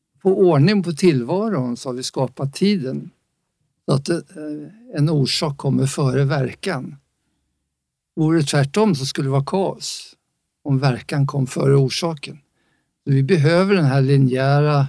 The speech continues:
uppdelningen av tid för att kunna fungera. Men samtidigt vet vi då att, eh, tiden upphör,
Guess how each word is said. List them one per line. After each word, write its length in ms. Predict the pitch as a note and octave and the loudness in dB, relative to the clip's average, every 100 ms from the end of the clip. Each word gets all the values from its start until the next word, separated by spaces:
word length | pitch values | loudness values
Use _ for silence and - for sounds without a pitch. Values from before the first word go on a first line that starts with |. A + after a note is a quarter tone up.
| - - | -4 -2
uppdelningen 960 | D#3+ C#3 - C#3 D3 F3+ D#3 C3+ B2+ | -2 -2 -2 2 2 0 0 0 -2
av 100 | C3 | -4
tid 420 | B2 - B2 A#2+ | -6 -4 -4 -4
för 180 | - D#3 | -12 -14
att 100 | B2 | -14
kunna 300 | - C#3 B2+ - _ _ _ - | -8 -8 -8 -14 _ _ _ -4
fungera. 600 | C#3+ A#2+ C#3+ F#3 C#3+ C#3+ _ _ _ _ _ _ | 0 2 0 0 -4 -8 _ _ _ _ _ _
Men 100 | C#3+ | -6
samtidigt 500 | C#3 E3+ C#3 F3 G3 | -2 -2 2 2 2
vet 300 | D3+ G3 - | 2 0 0
vi 100 | B3 | -2
då 180 | E3 C3+ | 2 0
att, 280 | B2+ - - | 0 -4 -2
eh, 300 | C#3+ C#3 C#3+ C#3 _ _ _ _ _ _ _ _ - | 2 4 2 -2 _ _ _ _ _ _ _ _ -2
tiden 360 | D3 B2+ D3 D#3 | 0 2 0 0
upphör, 800 | C#3 - - D3+ F#3 C3 B2 | -2 -4 -4 -2 0 -2 -4